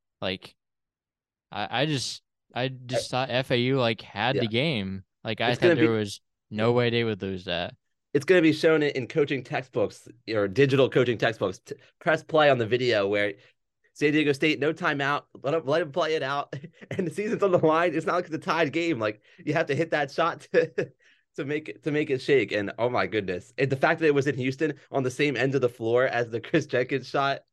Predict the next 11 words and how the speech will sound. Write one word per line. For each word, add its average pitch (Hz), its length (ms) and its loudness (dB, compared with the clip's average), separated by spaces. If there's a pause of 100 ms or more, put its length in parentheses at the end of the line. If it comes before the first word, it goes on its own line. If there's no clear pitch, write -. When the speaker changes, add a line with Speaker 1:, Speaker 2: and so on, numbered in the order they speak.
(240)
Speaker 2:
<laughs> - 360 -20
really 180 320 6
made, 131 240 2
like, 117 240 -4 (220)
that 151 140 0
was 147 100 -2
especially 127 460 -2
fun. 104 220 -4
Like, 95 120 -2
I 123 180 2
was, 117 240 -4